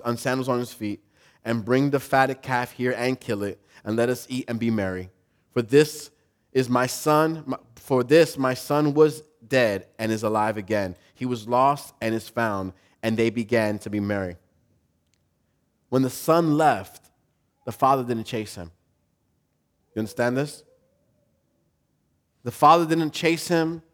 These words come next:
and the scripture doesn't tell us that he fell apart, like his whole world fell apart. It doesn't say any of that. It says he gave him what he wanted, the guy left. He didn't chase him, his world didn't fall apart. It doesn't, it doesn't tell us that he gave up hope,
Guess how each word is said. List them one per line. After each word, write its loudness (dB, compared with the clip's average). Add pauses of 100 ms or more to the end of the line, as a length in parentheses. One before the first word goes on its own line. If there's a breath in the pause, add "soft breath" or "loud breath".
(800)
and 0 (340)
the 4
scripture -2
doesn't -6
tell -4
us -6
that -4
he -10
fell -2
apart, -2
like -8
his -8
whole -2
world 0
fell -12
apart. -4
It -12
doesn't -6
say -4
any -2
of -4
that. -4
It -12
says -4
he -8
gave 0
him 0
what 0
he -2
wanted, 2 (220 soft breath)
the -10
guy 0
left. -8 (1120)
He -2
didn't 0
chase -2
him, -2
his -10
world 4
didn't 0
fall 2
apart. 4 (420 soft breath)
It -8
doesn't, 2
it -8
doesn't 2 (340)
tell 2
us 2
that -2
he -4
gave 6
up 2
hope, 2